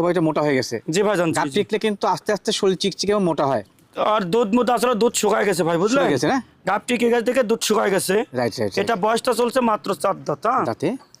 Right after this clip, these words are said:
Speaker 2: এই দেখেন, দাঁতের দিক দিয়ে মাত্র চার দাঁত।
Speaker 1: মাত্র চারটা।
Speaker 2: হান্ড্রেড পার্সেন্ট বিটল পাটা ব্রিডিং করানো আছে।
Speaker 1: জি ভাই, জি।
Speaker 2: তলা নামান আছে, তলাটা একটু দেখাই দিই।
Speaker 1: অবশ্যই, এটা গুরুত্বপূর্ণ
Speaker 2: এটা
Speaker 1: বিষয়।
Speaker 2: মাছাকোলা, ভাই?
Speaker 1: জি, জি।
Speaker 2: মাছাকোলাই দেখেন। তবে দুধ নাই এখন, আটা, হ্যাঁ?
Speaker 1: আটা।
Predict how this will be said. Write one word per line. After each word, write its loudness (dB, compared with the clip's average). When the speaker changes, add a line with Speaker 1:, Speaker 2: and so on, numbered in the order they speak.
Speaker 2:
এই -2
দেখেন, -4
দাঁতের -2
দিক 0
দিয়ে 2
মাত্র 0
চার -2
দাঁত। 0
Speaker 1:
মাত্র -12
চারটা। -2
Speaker 2:
হান্ড্রেড -2
পার্সেন্ট 0
বিটল 0
পাটা 0
ব্রিডিং 0
করানো 0
আছে। -4
Speaker 1:
জি 2
ভাই, 2
জি। -2
Speaker 2:
তলা 0
নামান 2
আছে, 0
তলাটা 0
একটু -6
দেখাই 0
দিই। -12
Speaker 1:
অবশ্যই, 0
এটা 2
গুরুত্বপূর্ণ 2
Speaker 2:
এটা 4
Speaker 1:
বিষয়। 2
Speaker 2:
মাছাকোলা, 0
ভাই? 2
Speaker 1:
জি, 4
জি। -6
Speaker 2:
মাছাকোলাই 0
দেখেন। -2
তবে 2
দুধ 2
নাই 0
এখন, 0
আটা, -2
হ্যাঁ? 0
Speaker 1:
আটা। -4